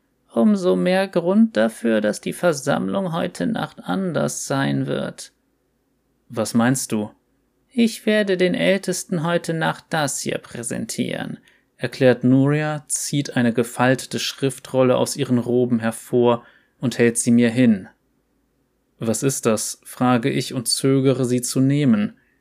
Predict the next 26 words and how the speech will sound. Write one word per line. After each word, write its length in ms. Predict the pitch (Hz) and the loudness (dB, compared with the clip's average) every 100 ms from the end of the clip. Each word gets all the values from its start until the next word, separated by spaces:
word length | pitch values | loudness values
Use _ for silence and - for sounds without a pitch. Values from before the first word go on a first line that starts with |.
| _ _ _ _ _ _ | _ _ _ _ _ _
„Sieh 280 | 170 202 202 | -6 -2 -2
hin“, 600 | - 262 208 - - - _ - | 0 0 0 -2 -6 -12 _ -6
drängt 420 | 113 113 113 110 | 0 4 4 2
sie, 360 | - 117 113 - _ _ _ _ | -2 0 -2 -4 _ _ _ _
„dann 280 | - 196 190 | -4 -4 -2
wirst 340 | 185 190 - | -2 -2 -4
du 100 | 156 | -4
sehen.“ 800 | 147 127 143 160 139 - - 139 - _ _ _ _ _ _ _ _ | -4 -2 -2 -2 -4 -6 -10 -12 -16 _ _ _ _ _ _ _ _
Ich 160 | 131 127 | -6 0
ergreife 500 | 120 - 123 - 139 | 0 2 2 4 2
die 120 | 117 | -2
Schriftrolle 720 | - - 135 - - 139 139 | -2 -2 -2 -2 -2 2 2
und 140 | 123 - | 0 -4
falte 460 | - 123 135 147 | 0 2 2 0
sie 160 | 123 117 | 0 0
zögerlich 720 | - - 131 123 120 117 127 | -2 0 2 4 4 2 0
auseinander. 840 | 120 117 113 127 127 110 98 - - _ _ _ _ _ _ - | -2 0 2 2 2 0 -2 -12 -18 _ _ _ _ _ _ -6
Meine 320 | 120 113 120 | 0 2 2
Augen 440 | 127 131 117 110 107 | 4 4 2 -2 0
weiten 480 | 120 127 - 113 | 2 2 0 -4
sich, 320 | 110 117 113 127 | -2 -2 -2 -4
als 140 | 113 | -4
ich 140 | 113 | -4
ihre 180 | 127 113 | -6 -6
Kohleskizze 920 | - - 143 123 110 - 113 - - 110 | -8 0 2 4 2 -2 -4 -2 -4 -4
sehe. 440 | 107 123 120 | 0 2 2